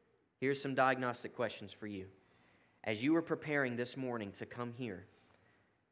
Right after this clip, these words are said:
maybe as you were getting ready, getting your food ready, or as you were driving into this place, or as you walked in, and as you were singing the first song, as we were praying together, was the thought that was on your mind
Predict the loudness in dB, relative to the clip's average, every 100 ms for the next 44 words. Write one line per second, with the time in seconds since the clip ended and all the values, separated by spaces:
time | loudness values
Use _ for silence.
0 | _ _ _ _ -2 0 4 2 2 -2
1 | 0 0 0 2 2 0 -6 -14 -8 -4
2 | -2 -4 -2 -2 0 0 0 -2 -6 -16
3 | -20 -20 _ -4 0 2 0 0 -2 0
4 | 2 4 4 0 -4 -6 -8 -6 -8 -2
5 | 0 0 0 -4 -4 0 2 0 -2 -4
6 | -2 -4 -6 -10 -16 -20 _ -8 -2 0
7 | 2 0 -6 -8 -2 0 0 -2 0 -2
8 | 0 0 2 0 -2 0 -2 0 0 0
9 | -4 -2 0 0 -2 -6 -20 -20 -4 2
10 | 4 4 4 6 6 4 2 4 2 2
11 | 2 2 2 0 -2